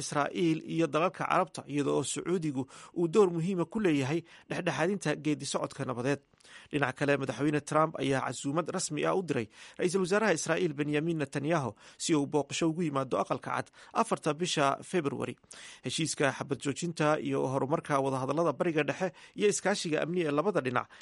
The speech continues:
ayaa la filayaa in diiradda lagu saari doono kulankaasi. Jabhadda hubaysan ee M twenty-three ayaa maanta oo Arbaca ah si buuxda ula wareegtay qaybo badan oo ka mid ah magaalada Goma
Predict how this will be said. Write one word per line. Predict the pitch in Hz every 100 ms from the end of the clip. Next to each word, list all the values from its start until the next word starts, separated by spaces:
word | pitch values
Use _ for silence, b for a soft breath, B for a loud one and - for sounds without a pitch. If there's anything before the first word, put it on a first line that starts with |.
| B
ayaa | 147 156
la | 156
filayaa | - 180 156 156 -
in | 170 156
diiradda | 156 156 160 151
lagu | 135 139
saari | 156 143 131
doono | 117 123
kulankaasi. | 131 127 117 120 113 139 - _ _ _ _ _ _ _ _ _ _ _ B B B B B B
Jabhadda | 160 247 226
hubaysan | 202 175 - 190 190
ee | 165 156 151 -
M | 208 196 -
twenty-three | - 160 147 - 139 117 -
ayaa | 151 151 139
maanta | 139 156 180 - -
oo | 147
Arbaca | 147 120 143 180
ah | 160
si | - 196
buuxda | 147 135 170
ula | 165 190
wareegtay | 143 120 - 113 B B B B
qaybo | 170 208
badan | 185 175 175
oo | 160
ka | 185
mid | 175
ah | 156
magaalada | 139 139 160 151
Goma | 113 151 165